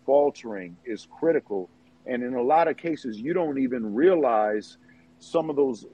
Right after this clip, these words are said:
the smallest little tendencies that you're not paying attention to are actually having a significant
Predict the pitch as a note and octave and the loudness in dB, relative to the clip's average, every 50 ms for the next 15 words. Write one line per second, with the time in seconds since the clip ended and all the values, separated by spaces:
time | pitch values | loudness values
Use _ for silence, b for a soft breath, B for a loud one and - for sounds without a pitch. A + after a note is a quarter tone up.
0 | - - A#2 B2 - - - - D#3 E3 F3+ F#3+ G#3 G#3+ G#3 G3 F3+ - - F3 | -16 -10 -8 -8 -8 -10 -12 -12 -4 0 2 4 4 4 2 0 0 -2 -2 -2
1 | F3+ F3+ E3+ E3 C#3 - - F3 F#3 F#3 F#3 E3 C3+ B2 - C#3 A2+ F#2+ F#2+ B2 | 0 0 0 0 -2 -4 -4 -4 -2 -2 0 -2 -4 -4 -4 -6 -6 -4 -2 -4
2 | A#2+ - - C#3+ B2+ C3+ D3 C#3 - - - C#3 C3 B2+ A#2+ G2+ F2+ - - D3+ | -4 -4 -4 -4 -2 -2 -2 -4 -4 -6 -10 -8 -8 -6 -6 -6 -8 -6 -6 -6
3 | E3+ E3+ - - B2 G#2 - - G#2+ G2+ F#2+ F#2+ B B B B B B - C#3 | -6 -6 -6 -8 -8 -8 -6 -6 -4 -4 -4 -4 B B B B B B 4 4
4 | C#3+ C#3 - C#3 E3+ F#3 - - - D#3 C#3+ C3 A#2 C3 C#3 C3+ C3 B2+ A2 G#2+ | 4 4 4 2 2 2 0 -2 -2 0 2 2 2 0 -2 -2 -2 -4 -4 -6
5 | - - - B2 G2 G2+ A2 C#3 D3 - D3 C3+ A#2+ B2 A2+ | -10 -8 -8 -6 -6 -4 -4 -4 -4 -4 -4 -4 -4 -4 -6